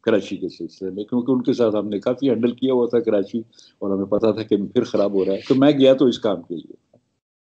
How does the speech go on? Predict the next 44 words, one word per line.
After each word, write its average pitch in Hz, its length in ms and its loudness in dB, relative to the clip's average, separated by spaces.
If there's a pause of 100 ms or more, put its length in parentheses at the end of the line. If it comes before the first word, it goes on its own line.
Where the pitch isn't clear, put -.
(720)
लेकिन 160 200 -2
वहाँ 143 240 -2
बातचीत 139 440 0
में 139 120 -2
कहीं 127 160 0
हो 131 160 2
गई, 151 160 -2
मैंने 117 220 -4
कह 123 180 -2
दिया, 123 200 0
"भाई, 113 140 -6
करप्शन - 460 -4
की 117 180 -4
वजह 117 300 2
से 120 160 -6
भी 120 140 -6
आप 104 280 -2
पर 104 60 2 (460)
लग 110 220 4
रहा 113 120 4
है 117 60 2
बहुत 90 240 -6
ज़्यादा, 80 380 -8 (720)
इल्ज़ाम 98 320 -2
लग 92 180 0
रहा 95 140 -2
है।" 107 140 -14 (640)
तो 196 100 2
चूंकि 277 460 6
थी 165 240 2
corruption, 117 580 0 (1400)
इसलिए 139 520 0
जब 120 200 2
ऐसी 107 280 0
बात 107 260 0
होती 101 320 -4
है 139 120 0
तो 156 160 0
जो 110 160 0
आदमी 90 360 -4
होता 110 280 0
है 151 100 -2
ना, 208 160 -6
वो 131 200 -4